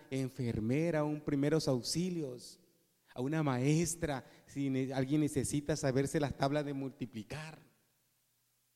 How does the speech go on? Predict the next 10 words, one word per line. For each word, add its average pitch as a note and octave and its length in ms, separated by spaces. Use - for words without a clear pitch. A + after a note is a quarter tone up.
¿verdad? A#2 300
El C#3+ 120
Señor C#3+ 320
Jesucristo D#3+ 720
se C3 200
vistió C3 500
de C3+ 140
salvación. A#2 920
Nuestro C#3 500
Dios, D3 600